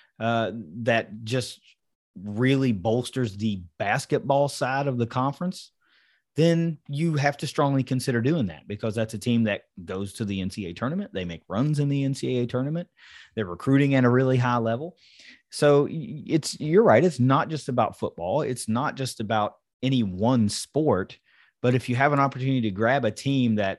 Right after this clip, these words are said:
is really, really strong in a particular sport, that's a revenue generating sport, quote unquote,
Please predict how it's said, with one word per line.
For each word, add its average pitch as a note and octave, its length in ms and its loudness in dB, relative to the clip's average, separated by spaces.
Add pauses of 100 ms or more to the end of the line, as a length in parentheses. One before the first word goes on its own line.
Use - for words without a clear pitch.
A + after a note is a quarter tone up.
is F#2+ 300 -4
really, D3+ 680 0
really D3 480 0
strong C#3+ 480 0
in C3 160 -2
a A#2+ 40 0
particular A#2+ 500 -2
sport, D3+ 460 -2
that's A2 180 -2
a G2+ 60 -6
revenue C#3 380 4
generating C#3 520 0
sport, C3+ 420 -2 (480)
quote C#3+ 220 0
unquote, C#3 420 -2